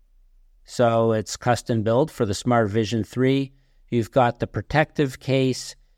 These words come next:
you have a lanyard, and you've got, uh, screen protector. So those are the main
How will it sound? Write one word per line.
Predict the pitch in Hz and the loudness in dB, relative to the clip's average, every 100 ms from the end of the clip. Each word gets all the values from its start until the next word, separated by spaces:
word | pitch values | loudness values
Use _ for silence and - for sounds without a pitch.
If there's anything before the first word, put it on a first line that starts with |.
| _ | _
you | 120 | 2
have | 120 110 | 4 4
a | |
lanyard, | 107 123 135 139 139 135 131 127 117 - _ _ | 2 2 2 2 4 4 6 4 2 -6 _ _
and | 110 120 | -2 0
you've | 117 101 - | 0 -2 2
got, | 131 123 117 - - | 4 4 2 -2 -10
uh, | - 120 113 110 110 110 107 107 | -6 -4 0 0 0 0 0 -2
screen | 107 - 135 123 | -4 -2 2 4
protector. | 113 104 107 92 - 78 | 2 -2 0 -2 -4 -6
So | 76 117 | -2 0
those | 117 147 131 | 2 2 2
are | |
the | 135 | 2
main | 131 131 131 127 127 120 | 2 2 0 0 0 -2